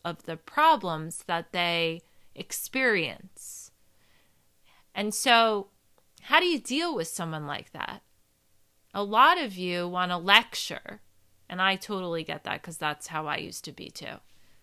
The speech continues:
A lot of you come to the realization, like, "You know what? If you just do this differently, it would actually change the outcome and improve your life."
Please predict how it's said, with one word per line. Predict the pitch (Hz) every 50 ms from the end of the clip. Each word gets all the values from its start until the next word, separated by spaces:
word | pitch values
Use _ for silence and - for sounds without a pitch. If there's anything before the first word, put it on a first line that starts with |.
| _ _ _ _ _ _ -
A | 180
lot | 180 202 226 262 262
of | 240 214
you | 226 226 220 202
come | - 208 226 214 214 208
to | - 220 214
the | 208 196
realization, | 196 196 190 190 185 180 190 185 185 180 - - 190 180 175
like, | 175 175 175 - _ - - - -
"You | 220
know | 208 226 226 233
what? | 254 262 254 254
If | 240 214 - -
you | 220
just | - - 294 320 311 - - - -
do | - - 269 269 247
this | 240 220 247 247 - -
differently, | - - 262 254 - - 226 196 202 202 196 196 190
it | 196 -
would | - 202 208
actually | 202 202 - - - - 208 214 208
change | - 220 208 202 196 -
the | - 190
outcome | 190 202 226 - - - - 190 185 190
and | 190 180
improve | 180 175 185 - 208 208 190 190
your | 170 180
life." | 190 233 269 247 202 196 190 -